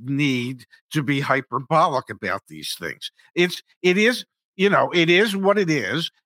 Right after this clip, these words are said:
There, there apparently is no getting around it. Um,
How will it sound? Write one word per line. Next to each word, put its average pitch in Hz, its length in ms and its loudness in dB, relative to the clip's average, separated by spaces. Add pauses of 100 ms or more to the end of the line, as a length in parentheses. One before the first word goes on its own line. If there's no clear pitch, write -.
There, 165 280 2
there 160 280 2
apparently 170 640 0
is 151 160 -2
no 156 220 2
getting 151 340 0
around 101 420 0
it. 127 140 -6 (320)
Um, 143 480 2